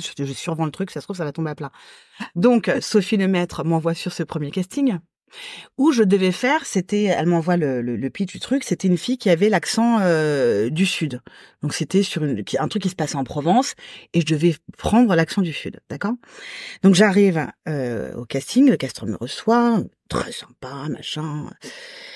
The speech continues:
et me dit, euh, « Est-ce que tu veux faire une Italienne ? » Euh, je fais, « Quoi ? Comment ?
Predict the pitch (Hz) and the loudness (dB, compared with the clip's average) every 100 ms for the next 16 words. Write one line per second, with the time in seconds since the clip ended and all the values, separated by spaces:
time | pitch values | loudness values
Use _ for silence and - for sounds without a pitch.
0 | - - - 214 220 196 175 151 180 247 | -20 -20 0 6 6 6 2 -2 -2 2
1 | 277 202 175 165 139 - 185 190 233 - | 4 4 4 2 0 -2 -4 -2 -2 -2
2 | 196 208 190 226 240 277 285 - _ _ | -2 -2 -2 -2 -2 -2 -6 -10 _ _
3 | _ _ - 220 214 190 202 160 143 143 | _ _ 2 6 6 4 2 0 -2 -4
4 | - _ _ _ _ _ _ _ _ _ | -12 _ _ _ _ _ _ _ _ _
5 | _ _ _ _ - 160 143 - 147 - | _ _ _ _ -4 -4 -4 -10 -16 -4
6 | 262 359 - - 247 | -2 -2 -4 -2 0